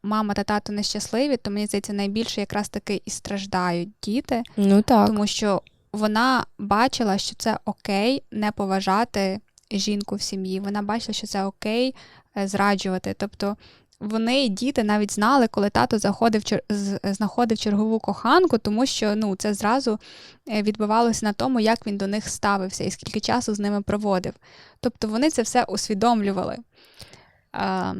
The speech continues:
Speaker 2: А потім дівчата в таких сім'ях знаходять таких же чоловіків собі в пару, а хлопці виростають і поводяться як тато.
Speaker 1: Так, просто, ну, це окей, що ви не хочете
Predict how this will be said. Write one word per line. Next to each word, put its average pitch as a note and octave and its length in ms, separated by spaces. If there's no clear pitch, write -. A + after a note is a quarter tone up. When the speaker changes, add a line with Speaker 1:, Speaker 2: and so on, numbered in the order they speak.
Speaker 2:
А - 80
потім B3+ 460
дівчата G#3+ 380
в - 20
таких G3 260
сім'ях G3+ 340
знаходять F#3 440
таких F3+ 280
же E3 60
чоловіків E3 560
собі G3+ 240
в - 80
пару, G#3 580
а F#3 80
хлопці G3 400
виростають F#3+ 560
і - 40
поводяться F3 480
як F3 140
тато. F#3+ 520
Speaker 1:
Так, G#2+ 280
просто, - 380
ну, A3+ 200
це D4 220
окей, D4+ 360
що - 200
ви A#3 100
не A3+ 100
хочете G3+ 880